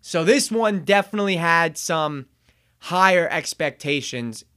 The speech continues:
in terms of the story and, like, the characters and, and what was going on with it. Very, very awesome movie.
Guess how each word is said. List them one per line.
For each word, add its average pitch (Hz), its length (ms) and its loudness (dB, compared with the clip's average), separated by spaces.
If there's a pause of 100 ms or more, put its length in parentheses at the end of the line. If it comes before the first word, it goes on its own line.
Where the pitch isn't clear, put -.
(160)
in 147 220 -8
terms 147 320 -8
of 131 160 -6
the 123 80 -10
story 214 640 -2
and, 147 140 -4
like, 135 160 -6
the 135 60 -12
characters 160 600 -2
and, 139 200 -6
and 143 200 -6
what 143 160 -4
was 135 140 -6
going 131 280 -6
on 135 220 -4
with 151 140 -14
it. 190 240 -2 (1400)
Very, 220 520 2
very 180 420 0
awesome 160 480 0
movie. 139 520 -6